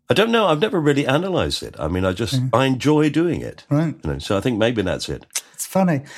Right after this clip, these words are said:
Speaker 2: It's funny. It's funny how our brains work, you know? Like, I'm really good at non-fiction and I'm terrible at fiction.
Speaker 1: Mm.
Speaker 2: You know, it's weird that we,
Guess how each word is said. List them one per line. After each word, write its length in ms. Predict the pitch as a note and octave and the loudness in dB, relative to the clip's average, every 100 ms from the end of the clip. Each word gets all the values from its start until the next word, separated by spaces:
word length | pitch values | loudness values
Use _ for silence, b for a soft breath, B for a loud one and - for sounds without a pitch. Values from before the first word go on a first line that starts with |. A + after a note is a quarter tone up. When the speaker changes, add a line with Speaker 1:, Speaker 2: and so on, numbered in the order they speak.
| B | B
Speaker 2:
It's 120 | - | -4
funny. 200 | - B3 | 0 2
It's 220 | A3+ F#3 - | 2 0 0
funny 200 | A3+ A3+ | 2 2
how 220 | F3 E3 | 4 4
our 100 | D#3 | 2
brains 440 | D3+ C#3 D3 C#3 | 2 2 2 0
work, 300 | B2 G#2+ G#2 | 0 -2 -2
you 80 | A#2 | -2
know? 160 | A#2+ B2+ | 0 0
Like, 360 | C3+ C3+ C3+ | 2 0 2
I'm 220 | D3 D#3 C#3 | 0 2 2
really 260 | D3+ C#3 | 2 2
good 140 | C#3 C3+ | -2 -4
at 100 | F3 | -2
non-fiction 1000 | C3+ A#2+ B2 C3 A#2+ - - G#2+ G#2+ G#2+ B B - | 0 0 -2 -4 -6 -6 -2 0 -2 -4 B B 0
and 140 | A#2+ | 0
I'm 160 | A2+ A2 - | 0 -4 -8
terrible 500 | - B2+ A#2 A2 A2+ | -2 0 0 -2 -6
at 60 | |
fiction. 560 | - A2+ - - F2+ F2+ b b b | -6 -10 -8 -8 -6 -8 b b b
Speaker 1:
Mm. 280 | B2 D#3 D#3+ | -2 0 4
Speaker 2:
You 100 | D3+ | 4
know, 160 | C3+ B2 | 4 0
it's 220 | C3 - | -2 -2
weird 420 | C#3+ D3 A#2 G#2 | 0 2 0 -2
that 300 | A2+ A2 - | -2 -2 -4
we, 220 | C#3+ A2+ | -4 -4